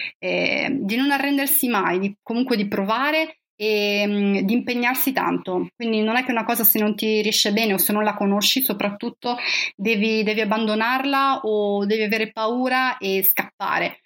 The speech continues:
No, ti ci devi mettere, ci devi lavorare e, e con la costanza poi si ottiene tutto. Questo sì, è stato un grande insegnamento che mi porto dietro e s-, mi porterò dietro per sempre.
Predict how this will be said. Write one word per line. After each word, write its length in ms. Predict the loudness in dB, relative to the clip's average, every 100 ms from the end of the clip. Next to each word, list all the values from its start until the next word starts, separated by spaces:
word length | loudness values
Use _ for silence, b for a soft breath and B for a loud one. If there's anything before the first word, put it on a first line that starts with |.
| _
No, 260 | -2 -2 -2
ti 80 | -2
ci 120 | 0
devi 180 | 2 2
mettere, 440 | 0 0 -2 -4 -2
ci 120 | -2
devi 160 | 0
lavorare 720 | 0 0 0 0 0 0 0 -2
e, 680 | -2 0 0 0 -2 -2
e 100 | -6 -6
con 160 | -2
la 100 | -2
costanza 500 | -2 -4 0 0 0
poi 140 | 0 0
si 120 | 0
ottiene 280 | 0 -2 0
tutto. 520 | -2 -6 -6 -6 -6 -8
Questo 300 | -2 0 2
sì, 160 | 2
è 40 | 0
stato 260 | -2 -2
un 160 | 0 0
grande 240 | 0 0 0
insegnamento 500 | 0 0 0 0 0
che 80 |
mi 120 | -2 0
porto 280 | -2 -2
dietro 280 | -2 0 0
e 40 | -4
s-, 120 | -4
mi 280 | -2 0 0
porterò 340 | -2 -2 -2
dietro 260 | 0 0 0
per 120 | 0
sempre. 640 | 0 2 2 0 -2 -2